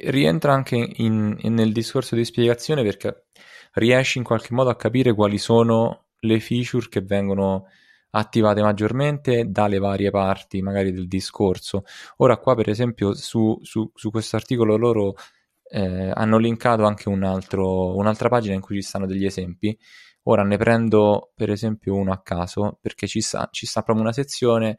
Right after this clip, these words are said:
ecco, che, che è relativa alla s-, parte di safety. Quindi per esempio, non lo so, adesso prendiamone uno a caso, la prima che c'è, eh, Discussion on Women in Power Roles, per esempio.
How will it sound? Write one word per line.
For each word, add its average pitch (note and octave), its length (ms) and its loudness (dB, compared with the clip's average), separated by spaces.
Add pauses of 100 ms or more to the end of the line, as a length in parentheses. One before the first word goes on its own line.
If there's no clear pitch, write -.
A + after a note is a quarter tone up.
(300)
ecco, - 420 -6 (100)
che, G2+ 200 -6
che A2 180 0
è - 20 4
relativa G#2+ 760 0
alla F#2+ 200 -4
s-, - 100 -20
parte G#2 300 -2
di G2+ 40 2
safety. F#2+ 540 -2 (600)
Quindi F#2 1000 2
per F#2+ 140 0
esempio, F2 840 -2
non F2 140 -6
lo F2 60 -6
so, F#2 160 -6
adesso F2 320 -6
prendiamone F#2+ 460 -2
uno F2+ 120 -2
a F2+ 100 -4
caso, F2 540 -4 (440)
la G2 140 0
prima F#2+ 300 2
che F#2 120 0
c'è, - 380 -4
eh, F2 640 -2
Discussion G#2 760 0
on G#2 220 -2
Women A2+ 320 4
in G2 160 -2
Power G2 300 2
Roles, F#2+ 600 -4 (240)
per F#2 120 -10
esempio. F2+ 540 -4